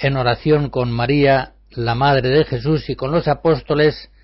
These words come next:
a la espera de la venida del Espíritu Santo prometido. Es también notable la hermosa secuencia Veni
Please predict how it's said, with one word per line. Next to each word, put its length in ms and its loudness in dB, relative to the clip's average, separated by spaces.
a 140 4
la 100 4
espera 640 0
de 240 -2
la 140 0
venida 340 2
del 120 2
Espíritu 500 -2
Santo 720 -2
prometido. 720 -2
Es 180 -2
también 560 0
notable 840 2
la 400 0
hermosa 840 0
secuencia 920 -2
Veni 680 -2